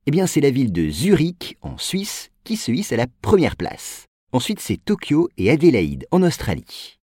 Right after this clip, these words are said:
Et parmi les quinze villes les plus vertueuses, on trouve encore des cités américaines et allemandes, ainsi que les capitales danoises et autrichiennes. En revanche, il faut bien reconnaître que dans cette enquête, les villes françaises font pâle figure. La première, Lille, arrive en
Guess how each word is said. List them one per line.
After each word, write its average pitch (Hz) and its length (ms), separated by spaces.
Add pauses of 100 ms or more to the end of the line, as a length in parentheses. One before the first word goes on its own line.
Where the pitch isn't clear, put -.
(160)
Et - 80
parmi - 240
les 98 80
quinze 127 360
villes 165 220
les 90 80
plus - 180
vertueuses, 170 560
on 120 120
trouve 110 240
encore 170 200
des 110 160
cités 101 460
américaines 104 480
et 135 60
allemandes, 95 360 (300)
ainsi 85 260
que - 80
les 101 60
capitales 80 480
danoises 143 600 (100)
et - 100
autrichiennes. 78 680 (440)
En 95 120
revanche, 113 340
il 110 80
faut 110 160
bien 113 160
reconnaître 123 420
que 127 160
dans 117 300
cette 120 240
enquête, 110 460
les 104 180
villes 120 220
françaises 117 640
font - 180
pâle 139 280
figure. 85 580 (360)
La 80 120
première, 117 560
Lille, 147 360 (380)
arrive 127 320
en 139 140